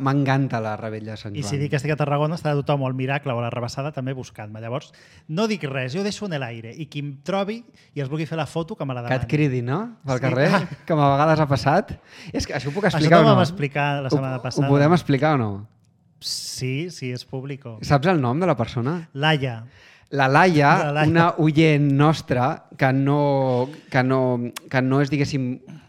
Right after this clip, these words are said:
Speaker 1: amistat, perquè el noranta per cent de la gent que ens escolta
Speaker 2: Jo,
Speaker 1: són
Speaker 2: em sap
Speaker 1: coneguts.
Speaker 2: molt de greu per ella, però amiga meva no ho és.
Speaker 1: No, però vull dir que no és una
Speaker 2: Que ho
Speaker 1: coneguda
Speaker 2: accepti.
Speaker 1: directa. L'altre dia el Joan ho expl-, eh,
Speaker 2: L'altre
Speaker 1: anava,
Speaker 2: dia ja fa tres setmanes o
Speaker 1: anava
Speaker 2: així.
Speaker 1: per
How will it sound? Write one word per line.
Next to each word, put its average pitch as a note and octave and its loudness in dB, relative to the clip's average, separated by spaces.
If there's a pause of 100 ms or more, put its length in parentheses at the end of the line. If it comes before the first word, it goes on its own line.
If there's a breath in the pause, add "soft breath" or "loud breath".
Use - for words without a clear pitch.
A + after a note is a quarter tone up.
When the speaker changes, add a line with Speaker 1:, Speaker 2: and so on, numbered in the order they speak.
(200)
Speaker 1:
amistat, C3 2
perquè A#2 -4
el - -2
noranta A#2 -2
per C3 -4
cent C3+ -2
de - 0
la B2+ -2
gent B2+ -2
que C3 -2
ens A#2+ -6
escolta B2+ 0
Speaker 2:
Jo, D3 -2
Speaker 1:
són - -
Speaker 2:
em D3 0
sap F#3 4
Speaker 1:
coneguts. D3+ 4
Speaker 2:
molt E3+ 6
de E3 4
greu D#3+ 4
per D#3 2
ella, F3+ 2
però D#3 0
amiga F3 0
meva D3+ 0
no A2+ -8
ho - -12
és. - -14
Speaker 1:
No, C3 6 (100)
però D3 2
vull C#3 4
dir - -8
que C#3+ 2
no C#3 2
és D3 2
una F3+ 2
Speaker 2:
Que E3 2
ho - 4
Speaker 1:
coneguda D3+ 4
Speaker 2:
accepti. C#3+ 0
Speaker 1:
directa. B2 -4 (360 loud breath)
L'altre - 0
dia D#3+ 6
el C#3 0
Joan C#3+ 2
ho D3 -2
expl-, - -6
eh, C3+ 2
Speaker 2:
L'altre C3 2
Speaker 1:
anava, D#3 4
Speaker 2:
dia D#3+ 2
ja E3 4
fa D#3+ 0
tres D#3+ -2
setmanes C#3 -4
o - -6
Speaker 1:
anava C3+ 4
Speaker 2:
així. D3 -2
Speaker 1:
per D3+ 2